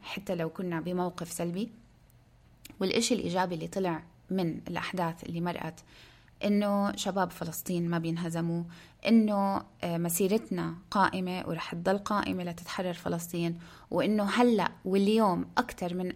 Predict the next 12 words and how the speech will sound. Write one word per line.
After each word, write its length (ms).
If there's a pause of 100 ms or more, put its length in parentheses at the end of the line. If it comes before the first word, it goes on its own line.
أي 420
وقت 500
مضى 380
من 220
السبعين 600
أو 120
أكتر 300
من 100
سبعين 380
سنة 240
اللي 160
مرقوا 420